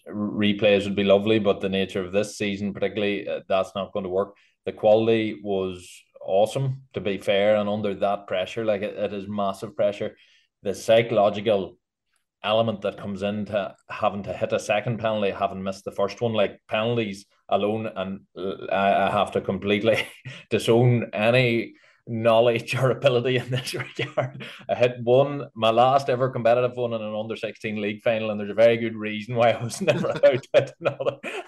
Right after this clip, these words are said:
another spot kick. So I admire fully these boys that can hit them, uh, but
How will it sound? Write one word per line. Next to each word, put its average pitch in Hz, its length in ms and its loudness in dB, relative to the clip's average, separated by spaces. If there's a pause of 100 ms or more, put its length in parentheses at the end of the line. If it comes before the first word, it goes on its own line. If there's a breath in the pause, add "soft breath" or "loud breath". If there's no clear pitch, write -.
another 170 540 2
spot - 420 -2
kick. 139 300 -4 (360 loud breath)
So 135 140 0
I 156 160 6
admire 135 420 2
fully 151 460 -2
these 143 240 -6
boys 135 320 -2
that 131 140 -14
can 131 140 -6
hit 131 200 0
them, 127 220 -6 (480 loud breath)
uh, 117 680 6 (380)
but 123 300 2